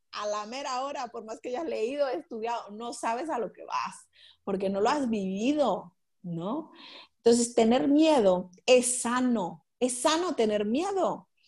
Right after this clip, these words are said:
Es sano que el cuerpo reconozca que va a lo desconocido y que tiene que ser precavido, ¿no?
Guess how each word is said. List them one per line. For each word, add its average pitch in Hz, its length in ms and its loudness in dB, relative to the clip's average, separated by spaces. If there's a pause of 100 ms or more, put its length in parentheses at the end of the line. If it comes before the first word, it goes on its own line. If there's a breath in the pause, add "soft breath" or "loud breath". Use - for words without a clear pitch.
(360 loud breath)
Es 269 300 0
sano 294 640 -2
que 233 280 4
el 214 160 2
cuerpo 262 320 2
reconozca 254 580 -4
que 240 100 0
va 226 120 4
a 226 40 6
lo 269 120 2
desconocido 247 1080 0
y 208 140 -10 (100)
que 214 140 0
tiene 220 240 -4
que 262 80 -6
ser 226 260 -6
precavido, 220 1000 -2
¿no? 220 320 -10